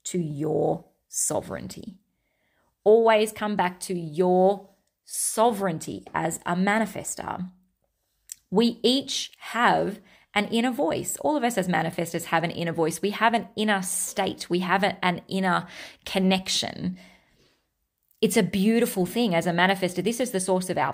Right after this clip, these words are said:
power. This is the source of our creative urges. This is the source of our, um, decision-making, our inner knowing. It's our sovereignty.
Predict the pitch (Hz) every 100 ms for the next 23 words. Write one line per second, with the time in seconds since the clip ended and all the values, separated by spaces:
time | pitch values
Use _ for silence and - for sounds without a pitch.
0 | - - 175 202 220 214 180 185 170 151
1 | - 165 160 156 143 - 160 147 139 147
2 | - 233 233 226 202 190 170 160 175 175
3 | 170 160 - 151 156 165 165 156 147 143
4 | - - - 170 160 160 160 - 233 214
5 | 185 156 - 156 120 160 - 190 165 180
6 | 247 190 165 160 165 - - - _ _
7 | _ _ _ _ _ - 240 247 247 196
8 | - - 269 254 185 151 147 - 120 -
9 | 175